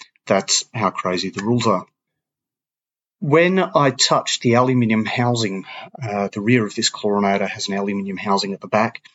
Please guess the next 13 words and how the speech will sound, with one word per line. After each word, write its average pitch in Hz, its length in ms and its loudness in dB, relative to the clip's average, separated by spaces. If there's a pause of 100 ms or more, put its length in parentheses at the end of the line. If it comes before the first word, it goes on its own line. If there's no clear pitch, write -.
(1300)
I 147 120 2
got 139 260 4
a, 127 100 -6 (120)
a 127 60 -4
zap, 123 340 0 (760)
uh, 120 180 -2
very 127 260 2
mild 120 280 2
electrocution, 117 720 -4 (200)
little, 110 200 -6 (180)
little 117 340 -4
electric 107 400 -6
shock. - 380 -4